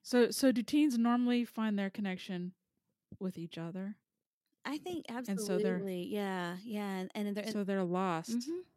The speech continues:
Speaker 2: They're
Speaker 1: 'cause
Speaker 2: missing
Speaker 1: they're,
Speaker 2: that.
Speaker 1: they've
Speaker 2: Yeah.
Speaker 1: lost all their connection.
Speaker 2: Right, right.
Speaker 1: So what do we do if, okay, we have a teen and we're quarantined or whatever, and
Speaker 2: Mm-hmm.
Speaker 1: social isol-, isol-,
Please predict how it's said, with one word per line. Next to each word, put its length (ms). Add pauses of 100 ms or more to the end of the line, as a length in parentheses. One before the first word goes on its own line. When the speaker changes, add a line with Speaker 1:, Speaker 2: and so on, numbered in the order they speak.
Speaker 2:
They're 120
Speaker 1:
'cause 40
Speaker 2:
missing 180
Speaker 1:
they're, 240
Speaker 2:
that. 380
Speaker 1:
they've 140
Speaker 2:
Yeah. 0
Speaker 1:
lost 340
all 120
their 140
connection. 500
Speaker 2:
Right, 520
right. 260 (120)
Speaker 1:
So 260
what 200
do 80
we 140
do 600 (720)
if, 560 (1300)
okay, 180
we 100
have 160
a 40
teen 480 (840)
and 120
we're 80
quarantined 640
or 80
whatever, 380
and 120
Speaker 2:
Mm-hmm. 20
Speaker 1:
social 280
isol-, 280 (160)
isol-, 300